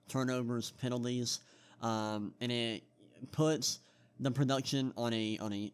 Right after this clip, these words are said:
zero to one hundred scale where fifty is average. And so if you're in, like, seventy is great. If you're in the seventies,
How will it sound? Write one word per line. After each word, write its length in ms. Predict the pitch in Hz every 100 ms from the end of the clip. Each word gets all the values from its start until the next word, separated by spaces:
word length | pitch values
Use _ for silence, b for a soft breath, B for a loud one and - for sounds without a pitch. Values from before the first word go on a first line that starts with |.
| 131
zero 360 | 117 143 143 143
to 140 | 139
one 220 | 120 117
hundred 360 | 113 127 120 107
scale 580 | - - 110 117 131 135
where 200 | 120 107
fifty 440 | - 131 131 127
is 120 | 110 -
average. 580 | 101 107 120 143 143 - b b b -
And 120 | 143
so 160 | 165
if 120 | 151 139
you're 140 | 156
in, 300 | 170 233 208 - -
like, 120 | 120
seventy 500 | - 202 240 202 135
is 120 | 107
great. 640 | 107 104 95 101 - - - -
If 100 | 113
you're 100 | 143
in 60 | 196
the 60 |
seventies, 600 | - - 120 143 160 147